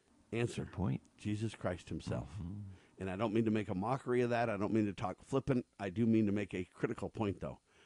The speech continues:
Speaker 1: I'm not interested in <laughs> calling anybody else The Rock. Now, I understand what he's trying to say. I don't think that the intent is necessarily sacrilegious, but I do want to point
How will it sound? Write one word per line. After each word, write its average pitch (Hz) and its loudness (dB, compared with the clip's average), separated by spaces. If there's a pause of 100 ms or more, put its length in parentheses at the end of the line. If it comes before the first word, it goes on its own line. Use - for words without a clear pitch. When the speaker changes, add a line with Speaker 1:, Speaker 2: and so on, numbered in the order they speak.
Speaker 1:
I'm 135 4
not 156 6
interested 127 2
in 117 2
<laughs> - -8
calling 135 4
anybody 107 4
else 104 0
The 90 -4
Rock. 82 -6
Now, 104 0
I 156 2
understand 117 2 (680)
what 107 -2
he's 110 -2
trying 107 0
to 117 0
say. 95 -2
I 101 0
don't 127 0
think 139 0
that 113 -4
the 110 2
intent 107 0
is 95 0
necessarily 101 -2
sacrilegious, 123 -4 (880)
but 135 0
I 147 2
do 185 6
want 170 8
to 135 6
point 139 4